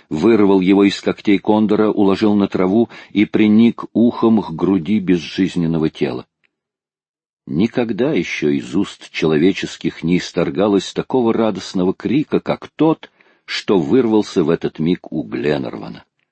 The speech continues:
«Он жив! Он жив ещё!» В одну минуту с Роберта сняли одежду, смочили ему лицо свежей водой. Мальчик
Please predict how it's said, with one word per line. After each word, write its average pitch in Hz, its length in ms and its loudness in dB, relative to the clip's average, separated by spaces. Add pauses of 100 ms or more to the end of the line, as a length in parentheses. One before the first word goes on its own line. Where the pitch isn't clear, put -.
(540)
«Он 123 580 0 (340)
жив! 143 540 -2 (1120)
Он 135 400 -2
жив 127 640 -4
ещё!» - 760 -8 (1500)
В 71 120 -4
одну 92 240 2
минуту 117 400 2
с - 120 -10
Роберта 107 420 0
сняли 92 300 -2
одежду, 73 500 -4 (260)
смочили 101 540 0
ему 101 220 2
лицо 98 400 0
свежей 87 420 -2
водой. 73 400 -2 (680)
Мальчик 98 760 -6